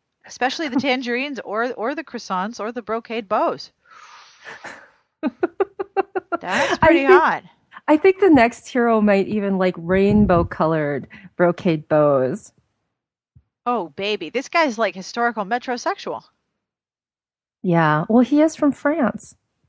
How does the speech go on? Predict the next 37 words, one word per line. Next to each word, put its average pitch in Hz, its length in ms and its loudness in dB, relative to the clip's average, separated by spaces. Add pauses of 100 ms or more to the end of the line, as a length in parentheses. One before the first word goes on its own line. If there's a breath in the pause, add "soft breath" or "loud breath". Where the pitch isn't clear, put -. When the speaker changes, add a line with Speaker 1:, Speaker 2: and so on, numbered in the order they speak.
(140)
Speaker 1:
Oh, 277 260 6
well, 254 180 0
that 320 140 2
explains 349 440 -6
it. 202 100 -2
Why 226 120 -8
didn't 330 160 -10
you 349 80 -6
just 349 200 -4
say 403 160 -4
so? 180 380 -4 (160)
That 285 140 -2
Speaker 2:
I 311 60 0
Speaker 1:
just, - 80 -2
Speaker 2:
did. 330 120 0 (100)
Speaker 1:
I - 140 0
know 466 440 6
that 415 80 10
everyone 294 260 2
in 262 80 -2
Speaker 2:
Right. 311 80 -2
Speaker 1:
France, 240 280 -2
you, 277 120 0
you 294 160 0
said 381 260 2
that? 466 200 6
I 285 160 6
missed 320 280 -4
it 220 120 -4
'cause 202 180 -10
I 240 120 0
know 247 140 2
everyone 214 340 -2
in 160 80 -14
France 175 320 -8
wears 165 120 -10
brocade, 151 400 -10